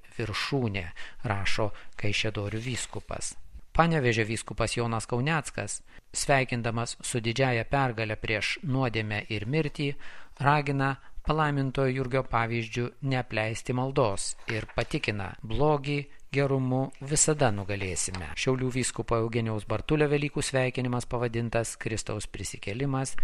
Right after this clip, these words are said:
kelias į dangų. Jis ragina: „Rinkimės gyvenimą, kuriame Dievas pirmoje vietoje, o jo valios vykdymas – kasdienis mūsų maistas.“ Lietuvos radijo ir televizijos svetainėje skelbiamas Tomo Dapkaus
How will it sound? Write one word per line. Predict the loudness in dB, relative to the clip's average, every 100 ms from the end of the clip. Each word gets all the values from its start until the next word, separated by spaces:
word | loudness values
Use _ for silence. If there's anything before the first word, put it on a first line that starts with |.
| 6 2 0
kelias | 2 2 2 0 -2 -4
į | -4
dangų. | 4 4 4 0 -6 -8 -12 -8
Jis | -2 0 2
ragina: | 4 2 0 -4 -6 -10 -6 4
„Rinkimės | 6 6 2 0 0
gyvenimą, | 0 4 4 4 0 -2 -4 -16 -16 -2
kuriame | 0 2 0 -2
Dievas | 0 2 2 -2 -6 -8 -2
pirmoje | 0 2 2 0
vietoje, | 0 -2 -2 -4 -6 -10 -4
o | -4
jo | 0
valios | 0 0 -2 -4
vykdymas – | -4 -4 -2 -2 -2 -4 -2
kasdienis | 0 0 -2 -2 -2 -4
mūsų | -8 -6
maistas.“ | -2 -2 -2 -6 -10 -12 -16 -4
Lietuvos | -2 2 2 6
radijo | 6 6 2
ir | 2
televizijos | 2 2 4 4 4 0 -4
svetainėje | -2 -2 2 2 2 0 -2 -4 -8 -6
skelbiamas | -2 0 0 0 0 0 0 -4 -8 -6 2
Tomo | 4 6
Dapkaus | 4 4 0 -4